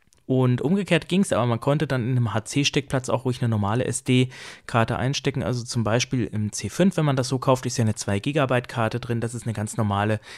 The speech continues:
S-D-Karte und keine H-C-Karte und die läuft auch. So, was ist jetzt mit den S-D-X-C-Karten?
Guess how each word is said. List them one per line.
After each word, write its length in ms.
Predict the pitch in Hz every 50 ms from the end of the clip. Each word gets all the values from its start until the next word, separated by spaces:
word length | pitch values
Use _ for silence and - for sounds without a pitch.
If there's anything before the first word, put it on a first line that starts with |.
| - - _
S-D-Karte 760 | - 117 113 104 - - 120 117 113 - - 104 98 98 -
und 100 | - 117
keine 380 | - - 117 110 110 104 95 -
H-C-Karte 560 | 101 - - - 113 - - - 120 - 120
und 80 | 117 131
die 60 | 135
läuft 280 | 135 143 139 - -
auch. 220 | - 85 - - - - - - - - - - - - - - _
So, 380 | - 120 107 123 117 98 - -
was 220 | - 135 156 - 202
ist 120 | 180 -
jetzt 180 | 196 180 - 185
mit 100 | 170 175
den 100 | 160 143
S-D-X-C-Karten? 1300 | - 151 - - - 147 120 143 - - - - - 123 110 - - - - - - - 113 123